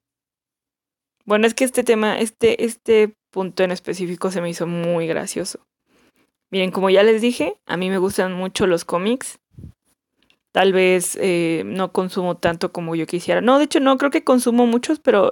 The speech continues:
eh, muchos de los que leo son en digital,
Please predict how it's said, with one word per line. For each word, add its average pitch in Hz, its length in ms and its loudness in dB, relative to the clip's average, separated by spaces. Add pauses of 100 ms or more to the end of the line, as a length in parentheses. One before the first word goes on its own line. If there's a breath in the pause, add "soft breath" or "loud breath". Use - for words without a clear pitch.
eh, 185 240 -2
muchos 202 400 -2
de 190 120 0
los 170 260 -2
que 170 320 -2
leo 190 400 4 (420 soft breath)
son 202 320 0
en 196 140 0
digital, 175 580 -6